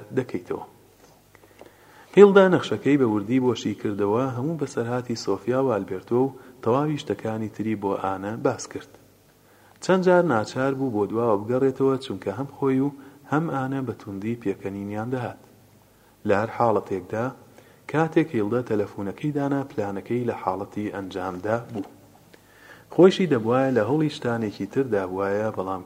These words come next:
کاتی زۆر بوو. هیلدە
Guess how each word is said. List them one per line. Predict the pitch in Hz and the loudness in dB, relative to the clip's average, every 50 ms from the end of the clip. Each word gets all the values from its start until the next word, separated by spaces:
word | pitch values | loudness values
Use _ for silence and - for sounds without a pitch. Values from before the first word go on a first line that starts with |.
| - | -14
کاتی | - 98 95 - - 117 123 127 | -14 -14 -14 -10 -6 -6 -6 -4
زۆر | 127 131 123 87 - - | 2 2 2 2 2 -2
بوو. | - - - - - - - - _ _ _ _ _ _ _ _ _ _ _ _ _ _ _ - - - - - - - - - - | -16 -20 -20 -20 -20 -20 -20 -20 _ _ _ _ _ _ _ _ _ _ _ _ _ _ _ -20 -20 -20 -20 -20 -20 -20 -14 4 6
هیلدە | 147 143 151 185 | 8 8 10 8